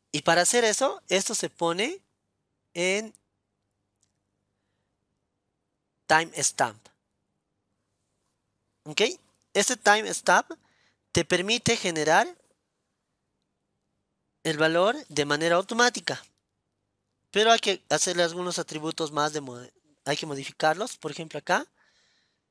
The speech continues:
donde current stamp. ¿Ok? Este current,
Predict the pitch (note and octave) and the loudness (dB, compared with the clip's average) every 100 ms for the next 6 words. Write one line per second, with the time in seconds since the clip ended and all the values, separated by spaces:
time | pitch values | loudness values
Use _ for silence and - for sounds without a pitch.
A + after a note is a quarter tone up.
0 | _ D#3 F#3+ G3+ F3+ F3 F#3+ _ _ _ | _ -2 0 0 -2 -2 -2 _ _ _
1 | _ _ _ _ _ _ _ - F#3 F3 | _ _ _ _ _ _ _ -6 -2 0
2 | D#3+ C3 - - _ _ _ _ _ _ | 0 -2 -4 -8 _ _ _ _ _ _
3 | _ _ _ _ _ _ _ _ _ _ | _ _ _ _ _ _ _ _ _ _
4 | _ - D3 G3 E4+ - _ _ - F#3 | _ -16 -4 -2 -2 -6 _ _ -4 -2
5 | A3+ _ - A3 G#3+ G#3 F#3+ F#3 | -2 _ -4 -2 0 -2 -2 -6